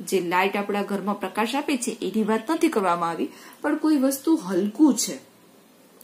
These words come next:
બરાબર? તો એના માટે શું વાપરવામાં આવે? તો કે light શબ્દ વાપરવામાં આવે. અને એનું opposite જોઈએ તો શું આવશે? લાઇટનું થશે heavy. Heavy એટલે કે ભારે, બરાબર? તો આ વસ્તુ આપણે ભૂલી શકીએ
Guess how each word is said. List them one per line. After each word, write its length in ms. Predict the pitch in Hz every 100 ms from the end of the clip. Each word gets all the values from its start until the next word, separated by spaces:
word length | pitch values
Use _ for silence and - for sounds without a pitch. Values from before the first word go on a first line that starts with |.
| - - -
બરાબર? 300 | 196 233 320 320 - - -
તો 120 | 240
એના 260 | 226 196 214
માટે 260 | 208 220
શું 280 | 233 277 269 - - -
વાપરવામાં 680 | 180 180 180 175 175 170
આવે? 160 | 170 226
તો 220 | 311 -
કે 140 | 220 208
light 380 | 170 180 180
શબ્દ 360 | - - 160 151
વાપરવામાં 600 | 160 160 160 156 156 160
આવે. 140 | 175 269 -
અને 260 | 240 254
એનું 280 | 226 262 269
opposite 540 | 240 262 269 262 180
જોઈએ 340 | 185 175 165 247 - - -
તો 100 | -
શું 300 | 208 - 285
આવશે? 240 | 208 208 196
લાઇટનું 500 | 180 165 - 196 190
થશે 340 | 202 - 226
heavy. 380 | 220 202 185 165 -
Heavy 280 | 151 180 170
એટલે 220 | 156 -
કે 200 | - 220
ભારે, 500 | 196 147 135 135 175
બરાબર? 520 | - - - 214 330 - - - -
તો 60 |
આ 80 | 170
વસ્તુ 300 | 147 - 196
આપણે 360 | 165 - 147 247
ભૂલી 640 | - - 156 151 165 302 - - -
શકીએ 500 | 143 - - 339